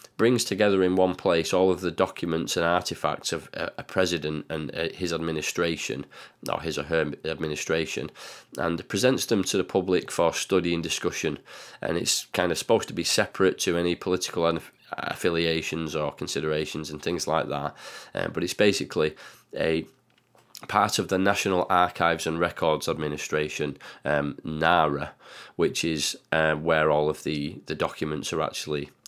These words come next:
uh, maintained and, and, and kept on top of. So obviously what we're talking about here is the,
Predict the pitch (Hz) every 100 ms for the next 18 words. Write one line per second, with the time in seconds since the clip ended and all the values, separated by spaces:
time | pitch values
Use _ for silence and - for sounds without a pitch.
0 | - 71 62 58 80 73 71 80 78 76
1 | 73 73 73 - 71 73 73 71 - -
2 | - 76 73 90 - 71 71 - - -
3 | - - - 104 98 - _ _ _ _
4 | _ _ _ - 107 98 - 101 120 -
5 | 98 - 90 - 82 80 78 - 143 85
6 | 87 - - - - - 90 87 - -
7 | 90 92 87 85